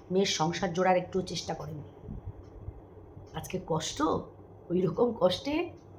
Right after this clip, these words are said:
কিচ্ছু যায় আসে না, কারোর কিচ্ছু যায় আসে না। আপনাকে চারানা হিসেবে পুচ্ছে না,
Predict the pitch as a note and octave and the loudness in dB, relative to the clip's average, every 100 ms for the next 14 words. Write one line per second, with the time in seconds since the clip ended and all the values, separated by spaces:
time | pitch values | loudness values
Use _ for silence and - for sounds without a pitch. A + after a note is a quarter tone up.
0 | - F#3 - A3+ F3+ C#3+ C#3 - - - | -14 -12 -8 -2 0 0 -4 -10 -14 -16
1 | - - - C4 D#4 D#4+ D#4+ E4+ - D4 | -20 -18 2 6 6 6 6 6 4 8
2 | G#3 D#3 - - - - - - G#3 A#3 | 8 8 4 -6 -12 -16 -16 8 8 8
3 | C4 - B3 A3 A#3 B3 - - A3 B3+ | 2 10 12 12 12 12 6 -2 4 6
4 | G#3 F#3 - - A#3+ - C4 | 6 2 -4 -8 -8 2 2